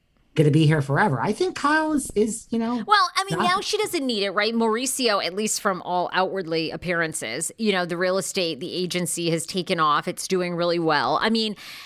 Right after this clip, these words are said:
Speaker 2: you know, I think for Kyle, it's probably more about the money than it is the fame, you know? Uh, with Rinna,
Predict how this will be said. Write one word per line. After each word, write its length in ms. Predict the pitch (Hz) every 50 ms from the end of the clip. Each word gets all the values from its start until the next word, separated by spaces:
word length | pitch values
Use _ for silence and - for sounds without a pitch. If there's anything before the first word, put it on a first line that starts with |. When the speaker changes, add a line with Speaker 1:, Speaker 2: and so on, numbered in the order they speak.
| - - - _ _ -
Speaker 2:
you 140 | 226 214 226
know, 180 | 208 180 170 165
I 140 | - 202 202
think 240 | - - 240 214
for 140 | - - 190
Kyle, 420 | - - - 208 208 208 202 185 175
it's 140 | 165 -
probably 240 | - - 196 175 170
more 180 | 160 170 180 185
about 220 | 165 165 160 -
the 80 | 156 151
money 400 | 147 160 175 185 175 160 156 160
than 160 | 156 165 156
it 100 | 160 160
is 160 | 160 151 143
the 100 | - 156
fame, 520 | - - 175 165 156 143 139 143 143 156 - - -
you 160 | 190 190 180
know? 340 | 165 156 151 156 175 - - -
Uh, 300 | 202 208 202 196 196 202
with 240 | 226 262 262 254 226
Rinna, 300 | 226 233 262 302 339